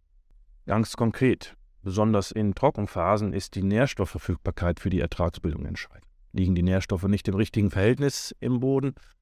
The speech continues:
so kann es sein, dass die Pflanze ihr Wachstum einstellt.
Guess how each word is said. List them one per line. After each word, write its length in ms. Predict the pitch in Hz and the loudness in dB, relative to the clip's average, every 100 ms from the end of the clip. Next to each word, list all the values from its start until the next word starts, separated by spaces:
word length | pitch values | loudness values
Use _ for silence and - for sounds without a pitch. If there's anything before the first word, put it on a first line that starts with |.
| _ - | _ -6
so 100 | 120 | -2
kann 200 | 127 120 | 2 0
es 120 | - | 2
sein, 320 | 120 123 123 | 2 4 4
dass 160 | 113 - | 2 0
die 140 | 107 | -4
Pflanze 640 | - 104 110 - 113 113 117 | 0 2 2 2 2 2 -2
ihr 180 | - 117 | 0 0
Wachstum 400 | 92 - - 104 | 0 -4 -4 -4
einstellt. 640 | - 80 - - - - | -2 -6 -6 -12 -14 -20